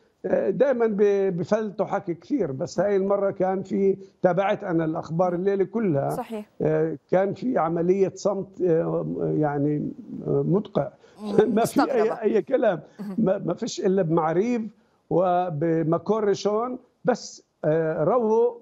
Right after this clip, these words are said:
Speaker 1: كتبوا الرواية الإيرانية،
Speaker 2: مهم.
Speaker 1: آه، فقط بدون أي تعليق.
Speaker 2: طيب، سيد
Speaker 1: يعني
Speaker 2: راجع،
Speaker 1: وهذا غريب.
Speaker 2: آه، الصور التي تنال من صورة الولايات المتحدة، من موقع الولايات المتحدة الأمريكية، آه، تتوالى وتتلاحق كقوى عالمية.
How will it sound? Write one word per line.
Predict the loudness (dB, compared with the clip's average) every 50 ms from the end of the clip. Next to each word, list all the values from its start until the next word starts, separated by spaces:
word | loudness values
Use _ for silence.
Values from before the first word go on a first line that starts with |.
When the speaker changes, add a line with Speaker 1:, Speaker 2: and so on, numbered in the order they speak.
| -4 -2
Speaker 1:
كتبوا | -2 0 0 0 -2 0 0 0 0 2
الرواية | 2 2 2 2 2 0 0 0 0 0 0
الإيرانية، | -2 0 -2 0 0 0 0 0 2 2 2 2 0 -2 -8 -12 _ _ -12
Speaker 2:
مهم. | -10 -6 -2
Speaker 1:
آه، | -2 -2
فقط | 0 0 -4 -2 -2 -4 -6 -4
بدون | -8 -4 0 0 0 0 2
أي | 0 0 0
تعليق. | 2 0 0 0 -2 -2 0
Speaker 2:
طيب، | 0 0 0 -4 -6
سيد | -2 0 0 0 2
Speaker 1:
يعني | 2 2 2
Speaker 2:
راجع، | 2 2 2 2 2
Speaker 1:
وهذا | 2 0 0 0 0
غريب. | 0 2 0 0 -2 -6 _ _ _ _ _
Speaker 2:
آه، | -4 0 0 -2
الصور | -2 -2 -4 -2 0 0 0
التي | 0 -2 -4 -6 -6
تنال | -2 -2 -2 0 2 0 0 0 0 -2
من | -4 -8 -8
صورة | -8 -6 -2 0 0 0 0 0 -2
الولايات | -4 -2 -2 0 0 2 2 0 0 -2
المتحدة، | -4 -4 -2 0 0 0 2 2 2 2 2 2 2 0 0 -2 -4 -6 -6 -6 -4 -4 -4
من | -4 -4 -4 -2
موقع | -2 -2 -2 -4 -6 -4 -4 -2 -2
الولايات | -2 -4 -4 -6 -6 -8
المتحدة | -12 -12 -10 -10 -8 -4 -4 -4
الأمريكية، | -4 -4 -6 -8 -6 -6 -6 -2 0 0 0 0 -2 -6 -14 -20 -20 -20 -20 -4 0
آه، | 2 2 4 2 2
تتوالى | 0 -2 -2 0 0 2 2 2 0 2 2 0 0 0
وتتلاحق | 2 2 0 0 0 -2 -6 -6 -4 -4 -2 0 -2 -2 -2 -6 -12 -16 -6
كقوى | -4 -2 -2 -2 -4 -8 -4 -2 0 0
عالمية. | 2 2 0 0 -2 -2 -4 -6 -8 -8 -4 -2 -2 -2